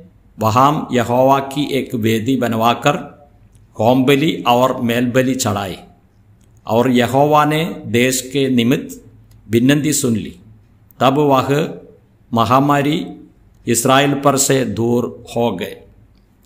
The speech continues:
इस प्रकार हम पढ़ते हैं। और इस अध्याय की चौबीसवीं अध्याय में हम दे सकते हैं दाऊद द्वारा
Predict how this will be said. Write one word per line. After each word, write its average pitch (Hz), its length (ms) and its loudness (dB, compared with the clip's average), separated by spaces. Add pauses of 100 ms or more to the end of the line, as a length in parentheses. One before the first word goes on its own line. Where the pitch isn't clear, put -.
(160)
इस 147 200 0
प्रकार 139 420 0
हम 131 180 0
पढ़ते 110 300 -2
हैं। - 200 -8 (1500)
और 143 680 0
इस - 340 -4
अध्याय 139 460 4
की - 560 -4 (1400)
चौबीसवीं 143 680 0
अध्याय 127 520 0
में 151 200 0
हम 135 420 -2
दे 131 180 2
सकते 139 320 -2
हैं 139 540 -2 (560)
दाऊद 139 400 2
द्वारा 143 640 0